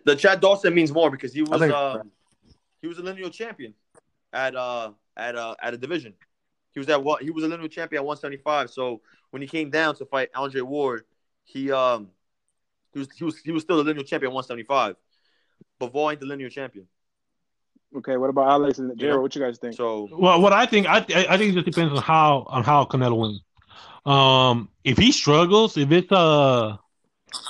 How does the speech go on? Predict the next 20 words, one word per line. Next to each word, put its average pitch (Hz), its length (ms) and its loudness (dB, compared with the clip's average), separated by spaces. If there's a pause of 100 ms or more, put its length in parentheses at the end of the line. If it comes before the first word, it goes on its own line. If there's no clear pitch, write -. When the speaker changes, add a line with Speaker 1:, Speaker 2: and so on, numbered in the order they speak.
(260)
Speaker 4:
a 131 100 2
Golovkin 147 480 2
type 170 240 -2
fight 175 240 2
where 143 140 2
people 170 260 0
are 139 220 4
arguing, 147 520 0
it's 135 140 -4
debatable 170 480 4
on 156 100 6
who 170 140 6
won, 190 340 0 (460)
then 143 140 4
I'll, 151 180 4
I'll 151 220 4
give 151 100 4
it 143 80 2
to 139 80 -2
Ward. 135 520 6